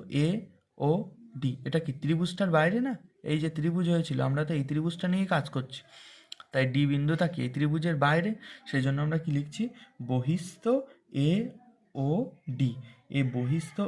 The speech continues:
এওডিটা তুমি ভালো করে লক্ষ্য করো যে বহিস্থ এওডিটা ও, ওএসি এবং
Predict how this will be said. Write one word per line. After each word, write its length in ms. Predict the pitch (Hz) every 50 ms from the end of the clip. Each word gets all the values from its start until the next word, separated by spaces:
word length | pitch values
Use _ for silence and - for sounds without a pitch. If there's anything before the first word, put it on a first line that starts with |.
| - -
এওডিটা 800 | - 131 131 135 139 143 147 180 220 208 - 151 120 117 131 - - - - _ _
তুমি 120 | - 156
ভালো 280 | 160 139 139 139 143 147
করে 140 | 147 160 160
লক্ষ্য 320 | 156 160 156 160 - 190
করো 220 | 180 202 214 247 262 - - - _ _ _
যে 80 | 139 139
বহিস্থ 480 | 127 123 123 123 127 143 151 147 - - 180 156 147 151 - - _
এওডিটা 600 | - 135 135 139 147 151 151 190 190 180 156 123 127 123 - - - - - _ _ _ _ - - - _ _
ও, 180 | 117 139 143 151 165 180 226 262 262 - - - _ _ _ _ - - _ _ _ -
ওএসি 1500 | 139 139 151 165 190 233 262 269 254 - _ _ _ - 143 147 170 208 247 262 - - - - 208 190 170 190 247 277 -
এবং 240 | 147 143 147 156